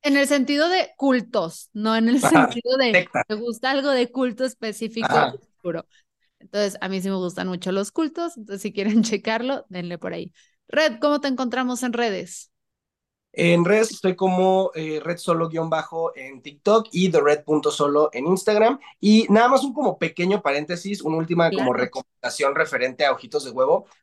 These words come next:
Speaker 2: Cuando la vean, pongan el audio descriptivo. O sea, el audio descriptivo es esta herramienta que, pues, obviamente para las personas con, este, deficiencia visual o lo que sea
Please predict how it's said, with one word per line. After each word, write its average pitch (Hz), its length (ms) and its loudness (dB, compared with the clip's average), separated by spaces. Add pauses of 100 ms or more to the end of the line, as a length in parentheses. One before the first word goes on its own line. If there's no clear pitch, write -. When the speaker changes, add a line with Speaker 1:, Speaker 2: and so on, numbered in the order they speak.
Speaker 2:
Cuando 185 260 4
la 170 120 4
vean, 208 420 2
pongan 196 300 4
el 170 100 0
audio 160 180 0
descriptivo. 127 680 -6 (140)
O 151 100 0
sea, 160 140 4
el 160 80 4
audio 185 200 6
descriptivo 160 600 0
es 160 160 0
esta 156 240 0
herramienta 151 640 0
que, 127 160 -8
pues, 123 240 -14
obviamente 147 400 0
para 131 120 0
las 120 140 -4
personas 139 460 -2
con, 139 340 -4 (200)
este, 123 680 0
deficiencia 131 520 -2
visual 131 320 2
o 135 40 0
lo 127 120 -2
que 120 80 -8
sea - 320 0